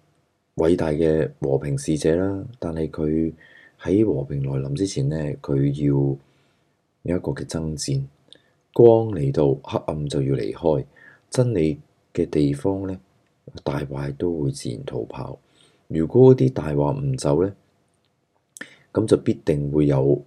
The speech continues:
好嚴重嘅衝突啦。因為真理就唔會降低佢嘅標準。當我哋嘅生活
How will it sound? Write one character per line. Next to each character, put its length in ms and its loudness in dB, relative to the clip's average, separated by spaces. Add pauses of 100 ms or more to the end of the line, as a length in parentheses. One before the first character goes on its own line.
(120)
好 140 0
嚴 340 -2
重 160 -6
嘅 40 -2
衝 280 -6
突 80 -4 (100)
啦。 100 -10 (1600)
因 160 8
為 140 6
真 240 0
理 160 4
就 160 2
唔 340 0 (120)
會 80 0
降 280 -6
低 80 0
佢 260 0
嘅 60 -4
標 240 -4
準。 220 -6 (600)
當 280 -2
我 200 -6
哋 140 -4
嘅 40 -4
生 280 -8
活 180 0